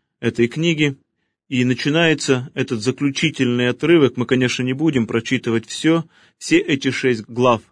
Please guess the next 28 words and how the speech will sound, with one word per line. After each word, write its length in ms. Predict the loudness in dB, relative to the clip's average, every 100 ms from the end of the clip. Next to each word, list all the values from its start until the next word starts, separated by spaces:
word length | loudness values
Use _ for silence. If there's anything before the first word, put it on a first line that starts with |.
| _ _ _ _
Остановимся 580 | -12 -6 -2 -2 -2 -2
только 300 | -2 -2 -2
на 100 | 0
некоторых 420 | 0 -2 -6 -4
фрагментах 720 | -4 -2 -2 -2 -2 -6 -8 -4
их 300 | -2 -2 -8
значимых. 720 | -12 -2 0 0 -4 -6 -8 _ -20 _
Но 80 | -2
вообще, 400 | 0 4 4 2 -6 _
каждый, 380 | 0 0 2 0
кто 400 | 0 2 4 2 -8 _
найдет 680 | -10 -2 0 4 4 4 -2 _ _ _ _ _
себе 380 | -8 -2 0 0
силы 420 | 0 -2 0 2
и 60 | 4
время, 420 | 4 4 4 -2
чтобы 240 | -4 -8
прочитать 720 | -6 -8 -8 0 0 0 -6 _ _ _ _ _
эти 240 | -2 -2
последние, 720 | -2 -4 -2 2 2 2 0 -2
заключительные 840 | -2 -4 -4 -2 -4 -2 0 -2
шесть 300 | -2 -2 0
глав 300 | 2 2 0
книги 280 | -4 -2 -2
пророка 480 | -2 -2 -2 -4
Исаии, 460 | -8 0 4 4 0 -8 _ _ -12
э, 140 | -10
увидит 800 | -4 -4 2 2 4 2 -2